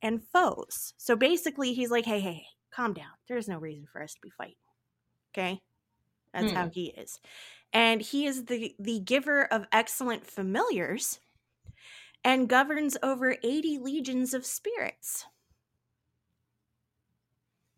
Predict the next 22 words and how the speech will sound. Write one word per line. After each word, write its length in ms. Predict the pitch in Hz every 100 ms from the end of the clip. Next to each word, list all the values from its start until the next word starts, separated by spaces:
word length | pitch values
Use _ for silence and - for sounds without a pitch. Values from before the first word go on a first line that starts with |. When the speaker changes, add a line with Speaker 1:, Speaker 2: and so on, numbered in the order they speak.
| _ _ _ _ -
Speaker 1:
Yeah. 220 | 262 277 - - - - - 233
Like, 360 | 247 240 - - 339
Speaker 2:
Ooh. 320 | 381 320 226
Speaker 1:
<laughs> 1200 | 175 165 349 - - - - - - - - -
like, 220 | 262 302
Speaker 2:
Jeez. 100 | 220
Speaker 1:
so, 360 | 180 349 339 320 - - - _
but, 320 | 339 311 277 - - -
but 220 | 220 330
here, 540 | 269 - 403 339 - 214
but 220 | 240 320
here, 240 | 311 392
that's 280 | - 370 -
like 160 | 370 359
his, 260 | 339 269 - - _ - _ _ _ _ _ _
that's 220 | 302 311
why 120 | 330
he 120 | 330 311
was, 160 | 285
like, 260 | 285 269 -
you 60 |
know, 260 | 277 262 254